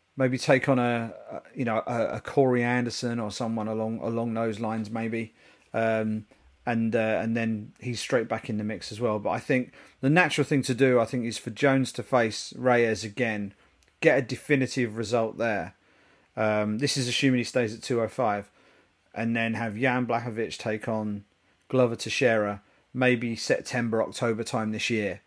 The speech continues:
Um, that would make a lot of sense to me. Um,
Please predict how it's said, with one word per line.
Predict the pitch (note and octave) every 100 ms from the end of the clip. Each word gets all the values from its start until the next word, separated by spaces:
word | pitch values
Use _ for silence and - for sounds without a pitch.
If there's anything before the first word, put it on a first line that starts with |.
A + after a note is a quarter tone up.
| _ _ _ _
Um, | A2+ G#2+ G#2+ G#2+ G#2+ G#2 A#2 _ -
that | A#2+ A#2
would | A2
make | A#2 A2+ A#2
a |
lot | A2 E2+
of |
sense | - G#2+ G2+
to | G#2+
me. | G2+ F#2+ G2+ _ _ -
Um, | G#2 G2+ G2+ G2+ G2+